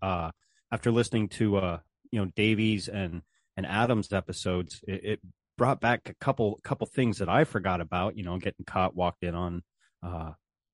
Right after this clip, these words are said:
in high school, having sex with, you know, my girlfriend, titties are flopping, mom walks in. Not good, not cool. Wasn't allowed to hang out in the room anymore. But, uh, you know, uh, other than that, you know, it, it, it, it, it,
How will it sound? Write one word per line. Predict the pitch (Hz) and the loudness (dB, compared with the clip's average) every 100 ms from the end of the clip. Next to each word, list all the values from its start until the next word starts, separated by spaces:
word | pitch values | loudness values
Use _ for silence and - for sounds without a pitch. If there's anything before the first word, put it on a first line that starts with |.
| - | -10
in | |
high | 87 95 | -4 -2
school, | - - 87 90 | -4 -4 -4 -2
having | 87 82 | -4 -8
sex | - 85 - | -6 -6 -6
with, | - - - - | -14 -20 -18 -10
you | 92 | -8
know, | 80 - | -8 -10
my | 90 | -6
girlfriend, | 87 87 - 87 92 98 - - | -2 -2 -2 -4 -4 -6 -10 -10
titties | 87 85 | -8 -8
are | 82 | -8
flopping, | - 82 82 107 | -6 -4 -2 -4
mom | 90 76 | -4 -8
walks | 80 - - | -8 -10 -8
in. | 87 127 - | -6 -6 -6
Not | 302 302 | -6 -4
good, | 330 320 170 | 0 2 2
not | 120 147 | 0 -2
cool. | - 156 85 | 2 2 2
Wasn't | 85 98 107 | 0 0 0
allowed | 104 | 0
to | |
hang | 104 107 | 0 0
out | 107 | -2
in | |
the | 92 | 0
room | 110 127 | 2 2
anymore. | 90 76 - _ _ | 0 -4 -12 _ _
But, | 104 | 0
uh, | 104 87 - _ - - - - | 0 0 -6 _ -20 -20 -10 0
you | |
know, | 190 117 147 - _ | 4 4 4 -2 _
uh, | 127 123 127 | -4 -2 0
other | 156 165 | 4 6
than | 143 | 6
that, | 131 156 196 | 6 6 4
you | 104 107 | 2 4
know, | 107 110 | 4 4
it, | 107 113 - - | 0 -2 -8 -6
it, | 123 113 _ | -4 -4 _
it, | - - - | -18 -16 -10
it, | 127 120 - | -8 -8 -10
it, | 104 117 | -12 -12